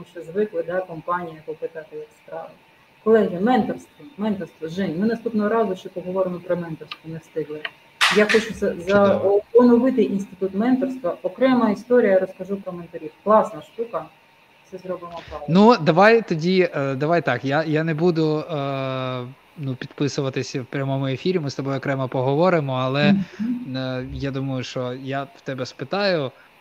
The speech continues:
Speaker 2: одразу забукати декілька, серію, сезон подкастів, бо в тебе
Speaker 1: Мгм.
Speaker 2: будуть оновлення, і ми зможемо говорити про різні речі, ти зможеш розповідати про апдейти, які у вас відбуваються,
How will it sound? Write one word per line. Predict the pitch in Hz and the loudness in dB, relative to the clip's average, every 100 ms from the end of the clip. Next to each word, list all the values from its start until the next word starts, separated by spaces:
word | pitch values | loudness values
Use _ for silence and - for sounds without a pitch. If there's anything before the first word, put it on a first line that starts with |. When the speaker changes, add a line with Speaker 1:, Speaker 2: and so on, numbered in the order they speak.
| _ | _
Speaker 2:
одразу | 139 147 175 156 131 | -2 4 6 6 2
забукати | 123 127 156 - 156 131 | 0 2 2 4 0 0
декілька, | 117 120 160 - 139 127 110 | -4 0 2 2 -2 -4 -8
серію, | - - 175 165 131 110 - | -10 4 6 6 4 -4 -8
сезон | - 147 135 165 139 120 - _ _ _ _ _ | 0 2 6 6 6 0 -12 _ _ _ _ _
подкастів, | - - 151 160 - 117 95 _ _ _ _ _ | -8 0 2 2 0 -8 -8 _ _ _ _ _
бо | 127 | -8
в | 120 | -2
тебе | 165 156 | 0 2
Speaker 1:
Мгм. | |
Speaker 2:
будуть | 143 147 196 | 4 4 2
оновлення, | 139 147 175 170 131 117 127 | 2 2 2 0 -2 -6 -8
і | 135 | -4
ми | 143 | -2
зможемо | 156 143 147 | -2 -2 -2
говорити | 135 139 151 139 135 | -2 0 -2 -2 -2
про | 143 143 | 0 0
різні | 147 131 135 | 0 -2 -2
речі, | 131 156 180 127 | -2 0 -2 -4
ти | 127 | -6
зможеш | 117 135 143 135 | -4 -2 -2 -4
розповідати | 135 - 135 131 135 135 | -8 -6 -6 -4 -4 -6
про | 123 135 | -6 -2
апдейти, | 127 123 139 170 170 | -2 -2 -2 0 0
які | 139 123 135 | -2 -2 -6
у | |
вас | 127 - | -6 -8
відбуваються, | 127 127 127 123 120 113 - | -12 -8 -4 -4 -6 -8 -12